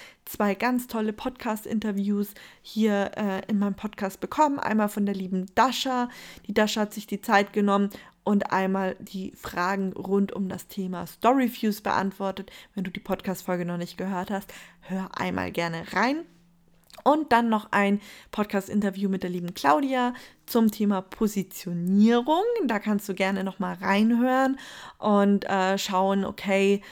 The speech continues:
was kann ich da mitnehmen, was kann ich für mich umsetzen. Und zum Thema Zielgruppe gibt's super viele Podcast-Folgen hier bereits schon online. Da auch einfach mal reinhören. Und wenn du sagst, okay,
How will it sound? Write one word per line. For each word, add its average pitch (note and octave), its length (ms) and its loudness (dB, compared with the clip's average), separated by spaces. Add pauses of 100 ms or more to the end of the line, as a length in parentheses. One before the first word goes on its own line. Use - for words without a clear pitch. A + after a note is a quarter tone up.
(360)
was G3+ 200 -4
kann F#3+ 180 0
ich F3+ 120 -4
da F#3 120 0
mitnehmen, A#3 440 4
was G#3+ 140 -2
kann F#3 160 -6
ich F#3 100 -10
für - 80 -10
mich F3+ 220 -8
umsetzen. A3+ 760 2 (380)
Und G#3 260 4
zum F#3+ 160 -4
Thema G3 300 -4
Zielgruppe G#3+ 540 -4
gibt's - 440 -10
super G#3+ 480 0
viele F3 240 -6
Podcast-Folgen E3+ 800 -6
hier F3 160 -4
bereits - 360 -6
schon F3 140 -10
online. F#3 460 0
Da - 140 -4
auch - 140 -6
einfach G3 280 -8
mal F3 120 -4
reinhören. F#3+ 420 -2
Und F#3 60 -4
wenn F#3 120 0
du F3+ 60 -4
sagst, F#3 280 -4
okay, G3 300 -2